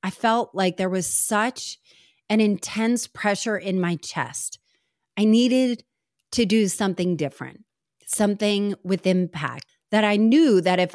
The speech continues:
other people like me learned, and I, I wanna say this really clearly, I was in a bubble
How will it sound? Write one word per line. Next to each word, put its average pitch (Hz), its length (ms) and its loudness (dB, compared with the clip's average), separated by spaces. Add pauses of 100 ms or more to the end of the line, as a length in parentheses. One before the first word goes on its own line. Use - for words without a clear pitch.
other 294 300 2
people 247 420 -2
like 190 320 0
me 208 220 2
learned, 175 560 -2 (460)
and 214 280 0
I, 208 140 -2 (140)
I 214 120 0
wanna 262 300 0
say 220 280 0
this 170 520 0 (160)
really 262 400 4
clearly, 165 680 -2 (920)
I 190 220 0
was 240 240 -2
in 226 120 0
a 208 80 0
bubble 170 560 0